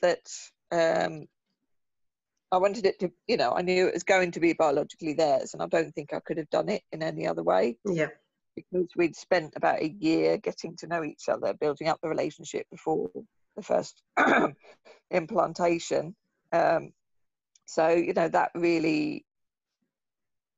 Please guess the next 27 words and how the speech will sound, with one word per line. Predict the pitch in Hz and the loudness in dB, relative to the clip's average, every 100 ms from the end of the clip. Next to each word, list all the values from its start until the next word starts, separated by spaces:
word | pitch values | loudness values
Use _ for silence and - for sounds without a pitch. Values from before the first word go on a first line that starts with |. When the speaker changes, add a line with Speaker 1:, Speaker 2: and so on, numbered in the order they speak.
| _ _ _ _ _ _ _ _ _ | _ _ _ _ _ _ _ _ _
Speaker 1:
proves | - 202 220 220 - - | -2 0 2 0 -6 -12
and | 165 | -10
shows | - 202 202 202 208 220 - | 0 2 2 2 0 0 -4
how, | 190 175 165 170 160 - _ _ _ _ _ | 0 2 4 2 -2 -8 _ _ _ _ _
how | 180 | -2
much, | 180 202 - - - - _ _ _ _ _ | 0 0 -2 -14 -18 -20 _ _ _ _ _
you | 185 | -4
know, | 165 160 | -2 -2
I | 151 165 | -2 0
knew | 180 185 170 | 2 2 2
how | 170 165 | 0 0
much | 170 - - - _ | -2 -4 -14 -16 _
this | 165 - | -8 0
baby, | 175 165 147 - _ _ | 0 2 -2 -8 _ _
you | 180 | -2
know, | 143 143 | -2 0
this | 170 - | -2 0
baby, | - 156 160 143 | 0 2 2 -2
whichever | - - - - | -4 -6 -8 -6
Speaker 2:
Yeah. | 156 | -2
Speaker 1:
baby | - 170 | -2 -2
it | - - | -4 -2
was, | 151 - | -2 -2
meant | - | -10
Speaker 2:
Yeah. | 180 165 | -6 -6
Speaker 1:
to | - | -4
them. | - 143 | -6 -6